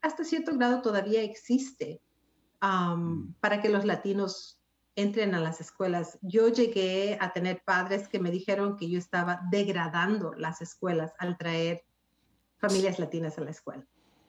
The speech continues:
Speaker 1: Y yo lo que les decía es, "Einstein no vino de una familia que tenía mucho poder ni mucha facilidad.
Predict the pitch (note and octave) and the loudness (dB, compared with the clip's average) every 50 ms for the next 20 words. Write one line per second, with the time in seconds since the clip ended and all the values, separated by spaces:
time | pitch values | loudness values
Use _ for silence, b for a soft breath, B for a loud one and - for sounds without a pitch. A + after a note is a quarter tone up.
0 | _ _ - A3 G#3+ A#3+ B3+ B3+ C#4+ - E4+ C#4 B3 A#3 A#3 A#3 A#3+ A#3 - B3+ | _ _ -2 4 6 6 8 8 6 6 6 6 6 6 6 4 2 2 4 4
1 | A#3+ A#3+ A#3 A3 G#3+ G#3 G3+ G#3 G#3 G#3 G#3 A3 - - _ _ _ _ _ _ | 6 6 6 6 4 4 4 4 2 0 -2 -8 -14 -18 _ _ _ _ _ _
2 | _ _ _ _ _ _ _ _ _ - G3+ G#3 A#3 C4+ C4 - - - D4+ D4+ | _ _ _ _ _ _ _ _ _ 0 2 4 4 4 2 2 0 0 2 2
3 | D4+ D#4 D#4 D4+ D4 C#4 C4 C#4+ C#4 C#4 C#4 C4+ A3+ G#3 A3 A3 A3+ A#3 B3 B3+ | 2 2 2 2 2 4 4 4 6 6 4 4 4 4 4 4 6 6 6 6
4 | C4 C4+ B3+ B3 A#3 A#3 A#3+ - - - A#3 G#3+ G#3+ G#3+ A3+ A3+ A3+ A3+ A#3 A3+ | 6 6 6 6 4 4 0 -2 -2 0 0 2 4 4 4 6 6 6 6 6
5 | A3+ A3+ A#3 A#3+ A#3+ A#3+ - _ _ _ _ _ _ _ _ - A#3 A#3 B3 A3+ | 6 6 4 4 2 0 -4 _ _ _ _ _ _ _ _ 2 4 6 6 6
6 | A3 A3+ A#3 A#3 A#3 A#3+ B3 B3 - D4+ - - G#3+ G3 F#3+ G3 G3+ G#3+ A#3 C4 | 6 6 6 6 8 6 6 6 6 2 2 2 2 2 4 4 4 4 4 6
7 | B3+ C4 A#3 G#3+ G#3 G3+ G#3+ A#3 A#3 - - B3+ A3 G#3 G#3 - A3+ A3+ - - | 6 6 8 8 6 6 6 4 4 2 2 4 4 4 2 0 -2 -4 0 2
8 | A#3 G3+ G3 F#3 G#3+ C4+ D4 C4 C4 - | 2 2 2 2 4 4 4 2 0 -2